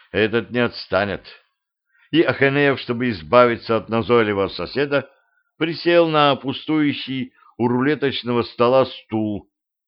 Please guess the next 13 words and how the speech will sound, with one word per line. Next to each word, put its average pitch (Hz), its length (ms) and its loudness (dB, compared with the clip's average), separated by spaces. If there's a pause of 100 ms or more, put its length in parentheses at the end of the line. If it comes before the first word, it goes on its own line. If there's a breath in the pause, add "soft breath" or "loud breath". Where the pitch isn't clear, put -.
(140)
и 95 60 -10
взглянул 120 540 0
на 151 100 -2
Якова 120 520 2
с 104 120 -8
Бобом. 104 520 0 (960)
"Ну, 160 120 -10
ежели 117 460 0
что, 123 440 0
переведу 107 480 -2
на 113 120 0
них 117 280 -4
стрелки". 82 720 -6